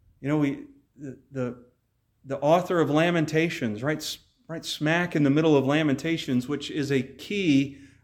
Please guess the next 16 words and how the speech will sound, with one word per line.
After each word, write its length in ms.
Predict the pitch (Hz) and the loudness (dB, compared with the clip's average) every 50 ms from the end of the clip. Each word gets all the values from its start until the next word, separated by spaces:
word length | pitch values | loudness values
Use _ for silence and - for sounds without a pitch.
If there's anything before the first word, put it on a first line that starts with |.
| _ | _
that 320 | - 135 139 143 139 - - | -2 0 0 0 -2 -2 -2
in 140 | 151 139 139 | 0 2 4
the 60 | 131 | 4
midst 360 | 131 139 156 - - - - | 4 4 4 2 0 -4 -6
of 80 | 180 156 | -4 -2
the 80 | 151 | -2
darkness 560 | 127 104 151 143 151 - 175 160 160 151 - | 0 2 2 2 2 2 0 -2 -4 -2 -2
and 120 | 151 135 120 | -2 -2 -2
despair 680 | 117 113 - - - - 190 185 196 196 190 175 165 | -2 -2 -4 -6 -6 -4 -2 0 2 2 2 4 4
of 140 | 151 143 127 | 2 2 2
the 60 | 139 | 0
book 260 | - - 143 135 139 135 | 0 0 -2 -2 -2 -4
of 80 | 120 | -2
Lamentations, 840 | 127 135 135 131 123 117 117 117 135 127 123 123 - 135 127 120 123 | 0 2 2 2 2 0 0 -2 -2 -4 -4 -2 -4 -4 -4 -4 -4
that 200 | 120 - 117 120 | -6 -8 -4 -2
this 340 | 135 156 175 170 170 - | 0 0 0 0 -2 -6